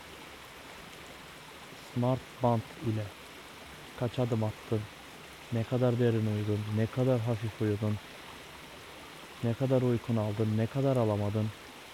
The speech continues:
nerelere gittin, ne yaptın? Hepsi abi, hepsini, hepsini kopyalıyorlar. Sen de zannediyorsun ki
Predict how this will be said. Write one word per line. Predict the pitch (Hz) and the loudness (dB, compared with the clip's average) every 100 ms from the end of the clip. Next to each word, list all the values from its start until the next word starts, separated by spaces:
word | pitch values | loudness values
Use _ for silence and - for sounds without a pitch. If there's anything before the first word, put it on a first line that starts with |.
| - - - - - - - - - - - - - - - - | -16 -16 -16 -16 -16 -16 -16 -16 -16 -16 -16 -16 -16 -16 -8 0
nerelere | 113 123 135 127 120 | 4 6 6 6 4
gittin, | 110 - - 113 104 - - - - - | 2 -4 0 0 0 -4 -14 -16 -16 -2
ne | 117 | 4
yaptın? | 123 131 - - 117 - - - - - - - - - - - - - | 6 6 4 0 0 0 -10 -16 -16 -16 -16 -16 -16 -16 -16 -16 -16 -2
Hepsi | 160 - - 117 | 0 0 0 4
abi, | 127 120 | 4 4
hepsini, | 104 139 151 - - 110 | 4 4 2 -2 -2 2
hepsini | 143 - - 131 | 2 2 0 0
kopyalıyorlar. | - 120 - 117 107 107 104 107 - - - - - - - - - - | 2 -2 0 2 4 4 2 -2 -8 -16 -16 -16 -16 -16 -16 -16 -14 0
Sen | 131 | 2
de | 131 | 2
zannediyorsun | 117 113 113 113 160 147 196 - | 2 2 2 4 2 2 0 2
ki | 107 | 0